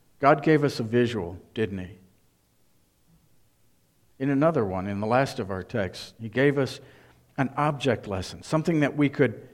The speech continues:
see, experience. It wasn't just words.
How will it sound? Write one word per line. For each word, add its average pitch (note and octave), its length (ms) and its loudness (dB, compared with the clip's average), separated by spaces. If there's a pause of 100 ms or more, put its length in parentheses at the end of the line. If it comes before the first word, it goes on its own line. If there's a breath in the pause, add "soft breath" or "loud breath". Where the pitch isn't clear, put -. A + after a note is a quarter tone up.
see, A2+ 800 0 (500)
experience. B2+ 960 2 (640)
It A#2 60 -8
wasn't D3 320 0
just C#3 240 -2
words. A2+ 600 -4